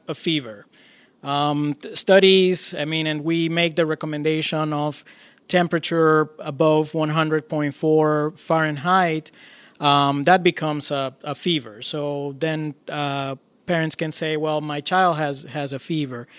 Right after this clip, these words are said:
Any temperature below that, we can, like, probably, you know, ask the parent if they gave, like, any antipyretic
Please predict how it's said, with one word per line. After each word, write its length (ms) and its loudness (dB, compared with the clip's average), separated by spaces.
Any 200 2
temperature 520 2
below 460 2
that, 420 6
we 120 0
can, 220 -4
like, 300 -6
probably, 640 0
you 120 -2
know, 380 -4
ask 320 -2
the 80 0
parent 580 -2
if 140 -2
they 160 -2
gave, 320 -2
like, 260 -2
any 640 -4
antipyretic 960 2